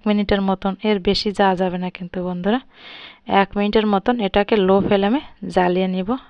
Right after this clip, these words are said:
এই দেখুন, আর অনবরত কিন্তু চামচ দিয়ে নাড়তেই হবে কিন্তু বন্ধুরা। আর একটা সাঁড়াশি দিয়ে এটাকে খুব সাবধানে আমি এটাকে নামিয়ে নিব। আমার কিন্তু এটাকে জ্বালিয়ে নেওয়া হয়ে গেছে। এই দেখুন, তো আমি এখানে একটা ফেস পাউডারের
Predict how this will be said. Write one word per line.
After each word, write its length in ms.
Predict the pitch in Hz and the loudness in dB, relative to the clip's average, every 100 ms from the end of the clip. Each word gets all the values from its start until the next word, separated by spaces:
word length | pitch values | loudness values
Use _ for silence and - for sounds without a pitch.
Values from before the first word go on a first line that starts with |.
| _ | _
এই 80 | - | -12
দেখুন, 320 | 175 180 - 269 - - - - - | -4 -4 -2 -4 -6 -20 -18 -18 -8
আর 100 | - 196 | 0 2
অনবরত 460 | 208 208 214 214 208 | 4 4 2 2 -2
কিন্তু 240 | 226 240 | 0 -2
চামচ 380 | - 196 196 202 | 0 0 4 2
দিয়ে 140 | 185 208 | 2 2
নাড়তেই 440 | 190 185 - 208 | 2 0 2 2
হবে 180 | 202 185 | 4 0
কিন্তু 240 | 180 180 185 | -2 -4 -4
বন্ধুরা। 380 | 180 180 190 220 - - _ - - - - | -4 -4 -4 -4 -6 -14 _ -20 -20 -20 -12
আর 160 | - 196 - | -2 -2 0
একটা 320 | 226 - 214 262 | -2 2 2 2
সাঁড়াশি 500 | - - 208 208 - | 0 2 4 4 2
দিয়ে 240 | 208 202 240 262 | 2 4 4 2
এটাকে 360 | 202 202 190 285 - _ - _ - | 0 -2 0 -4 -4 _ -20 _ -8
খুব 100 | 220 | 0
সাবধানে 640 | - 208 202 190 220 208 277 - - | 2 4 2 2 2 2 0 -6 -8
আমি 160 | 190 196 | -4 -2
এটাকে 300 | 190 196 262 | 0 0 0
নামিয়ে 360 | 233 202 190 190 | 2 2 4 0
নিব। 200 | 185 185 240 | 0 0 0
আমার 220 | 208 202 | 0 -2
কিন্তু 220 | - 208 202 | -2 -2 -2
এটাকে 260 | 196 202 233 | 0 2 0
জ্বালিয়ে 400 | 185 185 190 190 | 2 2 2 0
নেওয়া 200 | 185 185 | -2 -4
হয়ে 200 | - 202 | -2 -2
গেছে। 240 | 185 - 262 _ _ - _ - | -2 -2 -6 _ _ -20 _ -12
এই 120 | - | -8
দেখুন, 320 | 185 190 - 254 - - - - - | -4 -4 -4 -8 -10 -20 -20 -18 -14
তো 80 | - | 0
আমি 140 | 226 233 | 2 4
এখানে 200 | 233 240 240 | 4 4 2
একটা 160 | 233 | 0
ফেস 260 | - 233 220 | 2 2 2
পাউডারের 480 | - 220 214 220 277 | 4 4 4 4 2